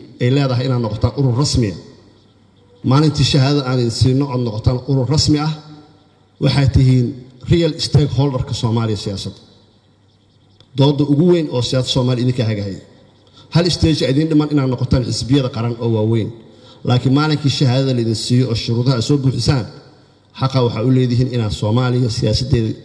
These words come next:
jihaynta qayb ka qaadataan. Annagana taasaan diyaar idin kula nahay. Waxaan rabnaa, maadaama ay tihiin rag wacdaa, siyaasiyiin u badan, dalka jecel,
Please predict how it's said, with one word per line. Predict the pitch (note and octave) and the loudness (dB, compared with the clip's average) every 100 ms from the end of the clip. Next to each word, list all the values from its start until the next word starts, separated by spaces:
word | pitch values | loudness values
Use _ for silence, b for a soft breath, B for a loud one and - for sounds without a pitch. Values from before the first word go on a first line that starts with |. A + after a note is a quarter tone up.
| - - - | -20 -20 -18
jihaynta | A#2 A#2+ B2+ C#3 - | 0 4 4 4 0
qayb | A#2 | -2
ka | C3+ | -6
qaadataan. | G#2+ F2+ - F2 - _ _ _ b b b - | -10 -10 -12 -16 -18 _ _ _ b b b 0
Annagana | D3 D3 C3+ | 2 2 0
taasaan | C#3+ C#3 B2+ G#2 | 0 0 -2 -2
diyaar | A2+ | -4
idin | G#2 G2+ | -4 -2
kula | G#2+ | -2
nahay. | F2+ - - - _ _ B B - | -4 -10 -18 -20 _ _ B B -4
Waxaan | B2 B2+ | 2 4
rabnaa, | B2+ B2+ | 4 2
maadaama | B2 B2 C#3 C#3 C3 | 2 2 2 2 2
ay | |
tihiin | A2+ B2 | 2 0
rag | A2+ A2 | 0 -2
wacdaa, | G#2+ B2 B2+ | -2 0 -2
siyaasiyiin | - A#2+ A2 - C3 B2+ | -2 -2 -2 0 -2 -2
u | |
badan, | A#2 B2 C3 C#3+ - - _ _ _ - | -2 -2 -2 -8 -20 -20 _ _ _ -4
dalka | C3 B2+ A#2 | -2 0 -2
jecel, | B2+ A#2+ | -2 -2